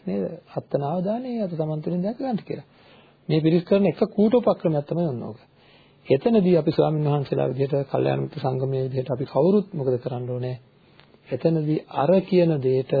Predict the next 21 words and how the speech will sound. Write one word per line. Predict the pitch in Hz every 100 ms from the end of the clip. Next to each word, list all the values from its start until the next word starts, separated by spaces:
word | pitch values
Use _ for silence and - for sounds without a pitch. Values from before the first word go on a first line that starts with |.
| 135 139 - _
වඩා | 135 123 113 131 143 185 269 - _ _ _ _ _ _ _ _ _ -
පළවෙනියෙන් | 139 143 170 196 208 233 254
ශ්‍රවණය | - 190 185 180
කරන | 175 165
කෙනාට | 156 156 147 147
ලොකු | 135 175 190
සහනයක් | 185 156 160 156 147
ඇති | 139 135
වෙන | 139 135
විදිහේ | 127 123 127 120
වැඩපිළිවෙල | 117 123 135 135 180 277 _ _ _ _ _ _ _ _ _ _ _ -
ඉදිරිපත් | 143 185 190 175
කරන්න | - 135 180
දක්ෂ | 180 -
වෙන්න | 120 117
ඕනේ. | 131 139 - _ _ _ _ _ _ _ _ _ _ _ _ _ _ -
හරිද? | 147 190 247 - _ _ _ _ _ _
එතකොට | 131 170 190 143 220
ඒ | - 147
දක්ෂතාවය | 190 196 - 220 196 170 143
තමයි | 127 113 110 143